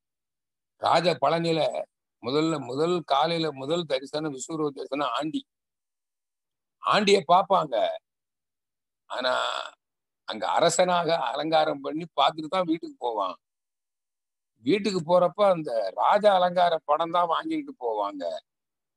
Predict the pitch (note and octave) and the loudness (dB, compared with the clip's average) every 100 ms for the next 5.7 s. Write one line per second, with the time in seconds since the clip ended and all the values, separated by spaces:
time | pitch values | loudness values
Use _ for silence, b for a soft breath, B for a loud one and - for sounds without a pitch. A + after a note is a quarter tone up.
0 | _ - F#2+ B2+ C3+ A#2+ A#2 A2+ G#2+ A2+ | _ -8 -4 -4 -4 -4 -2 0 0 0
1 | G#2 G#2+ G#2 F2 E2+ - - _ _ _ | -4 -8 -10 -14 -14 -14 -16 _ _ _
2 | _ _ _ _ _ _ _ - C#3 C#3+ | _ _ _ _ _ _ _ -8 -4 -4
3 | B2+ A#2 B2+ E3+ D3+ G2 B1 _ _ _ | -4 -8 -6 -6 -6 -10 -20 _ _ _
4 | _ _ - B2 B2 D3+ D3 D3 D3+ C#3 | _ _ -12 -6 -2 -2 -2 -2 -2 -4
5 | B2+ D#3 C#3 B2 G#2+ A2 C3 | -2 -2 -2 -4 -4 -4 -4